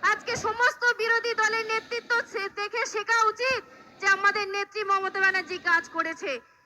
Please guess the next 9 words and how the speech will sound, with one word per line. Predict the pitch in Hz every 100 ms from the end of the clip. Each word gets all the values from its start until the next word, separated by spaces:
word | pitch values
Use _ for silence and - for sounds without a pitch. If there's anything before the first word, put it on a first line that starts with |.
| _ -
তারা | 339 392 415 415 - - -
উন্নয়ন | 359 403 453 453 427
দেখতে | 440 - 453
পায় | 453 453 453
না, | 453 403 285 - - - - - - _ - -
তারা | 392 440
অন্ধ, | 427 523 480 466
তারা | 440 494
কানা | 453 453 480 466 320